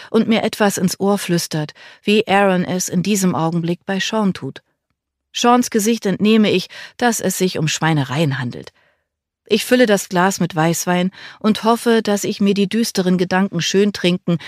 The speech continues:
oder zumindest betäuben kann. Aaron entpuppt sich als Retter, denn er weiß so viele schreiend komische Episoden aus seinem Leben zu berichten,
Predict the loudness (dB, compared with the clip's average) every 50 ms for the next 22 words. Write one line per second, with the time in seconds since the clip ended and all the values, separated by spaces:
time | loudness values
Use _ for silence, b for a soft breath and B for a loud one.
0 | B B B B 4 6 6 4 0 -2 -6 -6 0 4 4 6 6 6 4 2
1 | 0 -2 -4 -4 0 2 2 2 2 2 -2 -2 -4 -6 -6 -8 -12 _ _ _
2 | _ _ _ _ _ _ _ _ _ _ 2 4 4 4 4 4 2 2 0 -2
3 | -4 -4 -2 -4 -4 -4 -2 -6 -4 -4 -2 -4 -4 -4 -2 -2 -2 -2 0 -2
4 | -6 -6 B B B B B B 4 4 6 4 2 2 4 4 4 4 4 4
5 | 2 2 2 0 -2 -2 -2 -2 -2 -2 -2 0 0 2 2 0 -2 -4 -4 -2
6 | 0 0 2 2 0 -2 -2 0 2 4 4 4 2 2 0 -2 -2 -2 0 -2
7 | 2 2 2 2 2 0 0 -2 -4 -2 0 2 2 2 2 2 2 4 4 4
8 | 2 0 0 -2 0 0 0 -2 -2 -2 -2 -2 -2